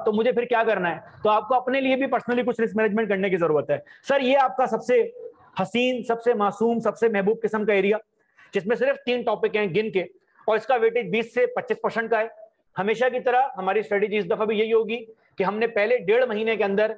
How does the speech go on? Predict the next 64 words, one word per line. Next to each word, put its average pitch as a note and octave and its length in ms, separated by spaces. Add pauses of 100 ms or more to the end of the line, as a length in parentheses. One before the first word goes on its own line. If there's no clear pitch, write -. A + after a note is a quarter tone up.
(120)
ये G3+ 120
grid G3+ 280
पूरी G#3+ 160
pack F3 220
करनी C3+ 240
है। A#2 80 (1400)
पहले A#3 180
डेढ़ B3 240
महीने B3 180
में B3+ 120
ये A#3+ 80
grid A3+ 240
pack A#3 140
करने A#3 200
का A3+ 100
मतलब A3 300
ये A3+ 120
है A#3 60
कि A#3 140
result A#3+ 340
आने F#3 200
तक F#3 160 (800)
आप A#3 220
इस A#3+ 140
grid A#3+ 280
के C#4 60
through B3+ 220
idea A#3 260
लगा A3+ 200
सकते A3+ 280
हैं A#3 80
कि A#3 60
आपके A3 240
बीस A3+ 240
से B3+ 80
पच्चीस G#3+ 360
marks G3+ 180
जो G#3 80
lock F#3 280
हुए G3+ 160
हैं F#3+ 140 (180)
उसमें G#3+ 240
आपकी G3+ 200
standing E3+ 360
क्या A#2+ 120
है। - 840
मुझे G#3+ 400
वैसे A3+ 200
इस A3+ 80
दफा A#3 180
ये A3+ 160
भी A#3+ 80
feel A#3 200
हो G#3 100
रहा G#3 100
है - 680
कि G3+ 80
शायद A#3+ 360
इस A3+ 60
दफा A3+ 220
passing G#3 340
ratio G3+ 180
बढ़ E3 160
जाए। C3 160